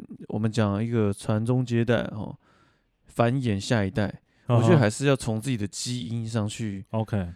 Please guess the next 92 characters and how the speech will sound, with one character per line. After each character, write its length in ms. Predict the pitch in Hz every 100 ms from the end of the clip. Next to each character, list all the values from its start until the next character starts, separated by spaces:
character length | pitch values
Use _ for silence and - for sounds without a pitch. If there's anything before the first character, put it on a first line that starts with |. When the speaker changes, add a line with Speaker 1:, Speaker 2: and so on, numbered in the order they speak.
| -
Speaker 1:
等 120 | 151
于 60 | 190
是 80 |
说 120 | 208 220
你 80 | 135
可 120 | 160
以， 140 | 185
好， 100 | 131
你 80 | 127
们 80 | 127
可 60 |
以 40 | -
同 140 | 120
性， 160 | 123 127
那 120 | 147
你 80 | 120
可 100 | 113
能 80 | 113
找 140 | 110
个 100 | 104
代 140 | 120 117
理 100 | 104
孕 140 | 120
母， 220 | 101 92
然 120 | 95
后 220 | 95 117 110
怎 100 | 101
么 80 |
样， 160 | 107 98 - - _
就 120 | 127
是 140 | 120
有 100 | 117
一 40 | 107
个 80 | 113
自 100 | 127
己 80 |
的 80 | 104
孩 180 | 95 98
子， 80 | 98
真 200 | - 143
的 120 | 156 120
自 160 | 123
己 100 | 104
的 80 | 98
孩 160 | 95 98
子， 240 | 95 - -
Speaker 2:
嗯 160 | 131 131
哼， 100 | 135
Speaker 1:
然 80 | 110
后 80 |
你 60 | 117
们 100 | 117
同 160 | 117 101
性 140 | 117
去 80 | 117
抚 180 | - 110
养 120 | 92
他， 100 | 104
Speaker 2:
嗯 20 |
哼。 80 | 98
Speaker 1:
我 60 |
觉 100 | 98
得 80 | 117
都 80 | 113
无 140 | 98
所 140 | 98 -
谓。 200 | 107 - -
Speaker 2:
嗯 180 | 123 110
哼。 80 | 107
Speaker 1:
但 160 | 175
是 160 | 160 160 - - - _ _
繁 360 | - - 123 143
衍， 440 | 226 196 120 95 - _ _ _ -
这 140 | 226
个 100 | 208
身 280 | 147 - 202
为， 160 | 170 -
就 260 | 247 214
是 80 | 202
一 60 | 180
个 80 |
生 440 | 160 - - 233 240
物 240 | 220 151
要 200 | - 170
繁 200 | - 127
衍 200 | 185 135
下 300 | 110 - 294
一 60 | 147
代 220 | - 135
的 80 | 120
这 100 |
个 80 | 135